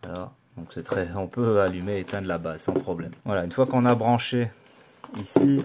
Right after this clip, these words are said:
on branche sur son routeur. Sa box, hein, comme vous voulez. Hop,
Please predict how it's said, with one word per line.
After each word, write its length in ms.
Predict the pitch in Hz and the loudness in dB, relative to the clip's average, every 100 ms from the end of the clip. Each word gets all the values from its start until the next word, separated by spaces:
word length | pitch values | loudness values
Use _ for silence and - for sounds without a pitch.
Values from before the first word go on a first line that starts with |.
| - | -2
on 120 | 117 | -4
branche 480 | 107 107 110 107 - | -2 0 -2 -4 -10
sur 220 | - 104 | -10 -8
son 160 | - 104 101 _ 104 | -8 -8 -8 _ -14
routeur. 560 | 95 - 139 139 139 - _ _ _ _ _ _ _ _ - - _ _ _ _ _ _ _ _ - | -8 -2 0 0 -4 -14 _ _ _ _ _ _ _ _ -20 -20 _ _ _ _ _ _ _ _ -16
Sa 160 | - 87 | -10 -6
box, 400 | 87 101 - - | -2 -4 -4 -10
hein, 220 | 92 92 - - | -10 -10 -14 -16
comme 120 | 90 85 | -14 -12
vous 80 | 85 | -10
voulez. 300 | 90 98 - - - - _ _ | -8 -8 -10 -6 -6 -6 _ _
Hop, 360 | 135 127 127 | 0 0 0